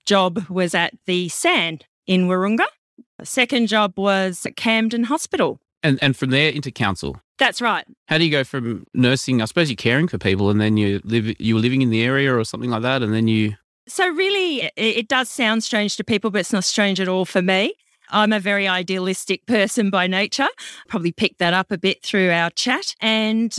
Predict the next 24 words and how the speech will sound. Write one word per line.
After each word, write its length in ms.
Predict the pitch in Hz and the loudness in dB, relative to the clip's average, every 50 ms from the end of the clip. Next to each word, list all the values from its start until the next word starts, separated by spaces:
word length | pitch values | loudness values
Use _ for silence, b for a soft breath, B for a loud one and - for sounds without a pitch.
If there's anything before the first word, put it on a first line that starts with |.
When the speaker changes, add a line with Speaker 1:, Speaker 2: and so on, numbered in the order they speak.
| - - | -6 -2
Speaker 1:
I 160 | - 214 226 | -2 0 0
moved 440 | 233 240 247 269 370 466 587 - - | 0 0 0 -2 -2 -4 -6 -8 -12
from 540 | - - - 262 233 220 220 214 214 214 208 - | -10 -4 -2 0 2 2 2 2 0 -2 -2 -2
a 360 | 180 196 190 185 185 185 180 - - | -2 -2 0 0 0 -2 -4 -6 -6
private 340 | - 190 185 180 185 202 | -2 0 0 2 2 0
hospital 460 | 190 233 220 - - 247 247 269 320 - | 0 0 -2 -2 -2 0 0 0 0 2
in 160 | 214 202 190 | 0 0 0
Wahroonga 480 | 190 190 196 202 202 196 214 196 196 | 0 0 0 0 0 0 0 0 0
that 200 | 180 190 175 - | 0 0 -2 -2
was 200 | 180 190 180 - | -2 -2 -2 0
incredibly 800 | 185 185 185 - - - - 233 226 220 214 190 196 190 180 170 | -2 -2 -2 -4 -8 -6 -2 0 2 2 2 0 0 0 0 0
well 480 | 170 185 180 180 175 175 175 175 160 - | 0 2 2 2 2 2 0 -2 -4 -4
resourced, 720 | 160 175 175 151 - 175 170 180 202 202 - - - - - - | -2 -2 -2 0 0 2 2 2 2 0 -2 -8 -10 -12 -14 -6
probably 240 | - 202 175 170 170 | -4 -2 0 0 0
a 20 | |
little 160 | 170 170 160 | 0 0 -2
bit 140 | 156 165 - | -2 -4 -4
spoilt, 420 | - - - - 196 196 202 196 - | -6 -6 0 2 2 4 2 2 0
had 200 | - - 202 185 | -4 -2 -2 -2
a 80 | 180 | -4
really 500 | 175 185 175 202 226 240 240 233 208 196 | -4 -4 -2 0 2 2 2 2 0 -2
fantastic 720 | - - 185 175 170 170 - 185 180 - - 190 170 - | -4 -2 -2 -2 -2 0 0 0 -2 0 -2 -4 -4 -2
philosophy 640 | - 180 175 170 170 - - 175 156 - 170 160 156 | -2 0 2 2 0 0 -2 -4 -2 -2 0 0 2
of 200 | 160 160 151 - | 0 0 -2 -6